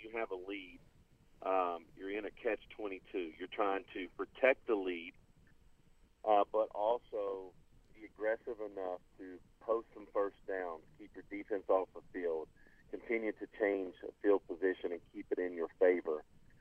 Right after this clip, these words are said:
And that's really hard to do sometimes. And so I think where it first starts is your mindset and your attitude, your sense of urgency. Uh, you gotta make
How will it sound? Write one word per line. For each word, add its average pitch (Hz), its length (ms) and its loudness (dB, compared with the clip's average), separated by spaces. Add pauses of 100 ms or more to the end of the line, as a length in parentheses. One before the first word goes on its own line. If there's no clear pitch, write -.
(220)
And 95 120 -4
that's 120 240 6
really 113 300 2
hard 107 240 6
to 98 160 -14
do 117 240 -6
sometimes. 78 580 -14 (140)
And 87 160 -12 (100)
so 92 300 4 (380)
I 92 100 -8
think 120 240 -2
where 107 180 6
it - 140 -6
first 117 280 6
starts 110 340 2 (100)
is 95 160 -14
your 90 160 -16
mindset 101 640 -8
and 90 160 -14
your 87 80 -14
attitude, 101 600 -6 (520)
your 95 100 -12 (140)
sense 110 200 -4
of - 120 -8
urgency. 90 720 -2 (380)
Uh, 95 40 -2
you 95 140 -8
gotta 123 220 6
make 117 240 4